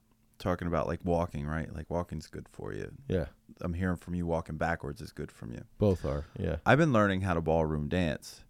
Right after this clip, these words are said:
Speaker 2: Ooh, that's really good.
Speaker 1: And, like, you're literally, it's like, they told us, they're like, "This is unnatural. Like, it's not normal." Like, and they're right. But, like, you have to, like, learn, like,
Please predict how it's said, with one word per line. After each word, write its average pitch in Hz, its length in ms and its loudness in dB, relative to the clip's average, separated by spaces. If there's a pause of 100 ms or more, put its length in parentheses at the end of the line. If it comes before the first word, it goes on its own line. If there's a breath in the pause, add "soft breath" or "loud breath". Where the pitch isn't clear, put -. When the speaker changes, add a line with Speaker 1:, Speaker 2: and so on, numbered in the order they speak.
Speaker 2:
Ooh, 160 680 12
that's 143 320 10
really 165 500 6
good. 110 380 8 (100)
Speaker 1:
And, 113 200 8
like, 104 300 4 (920)
you're 135 240 10
literally, 151 500 10
it's - 180 4
like, 107 340 4 (520)
they 117 140 6
told 143 280 6
us, 107 140 4
they're 107 140 0
like, 98 240 2
"This 107 200 2
is 117 120 -2
unnatural. 113 600 4
Like, 76 240 -4
it's - 220 -6
not 95 380 2 (200)
normal." 101 680 6
Like, 82 180 -4 (1080)
and 95 280 2 (260)
they're 113 180 10
right. 123 420 8 (440 soft breath)
But, 120 100 4
like, 113 240 6
you 127 80 6
have 143 120 2
to, 139 80 2
like, 127 240 4
learn, 110 320 6
like, 101 180 2